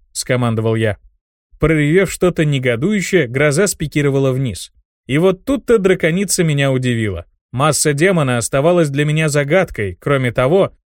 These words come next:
гроза вчетверо уступала ему уровнями, но все же не просто вытянула деспота, нет. Осторожно цапнув за костяные наросты, она подбросила его над собой и подставила спину под падающего демона,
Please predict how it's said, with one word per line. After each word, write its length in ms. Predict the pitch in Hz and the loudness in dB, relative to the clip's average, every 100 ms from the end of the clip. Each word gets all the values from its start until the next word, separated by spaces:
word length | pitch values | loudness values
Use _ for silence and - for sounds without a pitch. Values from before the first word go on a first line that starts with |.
| - | -4
гроза 420 | 139 143 131 180 | 0 2 2 2
вчетверо 460 | - 175 180 160 147 | 2 -2 2 2 2
уступала 520 | 127 143 156 165 151 | 0 -2 2 2 2
ему 300 | 143 147 180 | 2 2 2
уровнями, 520 | 202 123 110 98 87 _ | 2 2 -2 -6 -10 _
но 180 | 131 143 | -4 -4
все 240 | - 160 | 0 0
же 120 | 175 | 2
не 140 | 180 160 | 0 0
просто 400 | - 185 - 196 | 0 0 2 0
вытянула 460 | 208 - 156 131 | 0 0 0 2
деспота, 480 | 123 131 - 104 95 | 2 -2 -4 -10 -8
нет. 400 | 101 117 156 - _ _ _ _ - | -8 -4 -6 -8 _ _ _ _ -6
Осторожно 540 | 120 - 185 214 214 | -4 0 2 2 0
цапнув 420 | - 185 202 208 170 | 0 0 0 0 0
за 120 | 165 | 0
костяные 500 | 170 - 147 147 139 | -2 -2 -2 0 0
наросты, 540 | 123 117 190 - 131 | 0 2 0 0 -2
она 260 | 107 117 165 | -2 -2 -2
подбросила 680 | 170 139 127 196 196 190 180 | 0 0 2 2 2 2 2
его 180 | 170 | 2
над 220 | 175 165 - | 2 0 0
собой 460 | 127 131 208 - - - | 0 4 2 0 -8 -8
и 120 | 196 | -2
подставила 600 | 220 185 - 220 196 190 | 0 0 0 2 4 2
спину 440 | 160 - 214 214 175 | 0 -4 -4 -4 0
под 220 | 127 - | -2 0
падающего 580 | 123 135 127 - 127 127 | 0 2 -2 0 0 2
демона, 440 | 151 180 117 | 2 0 -2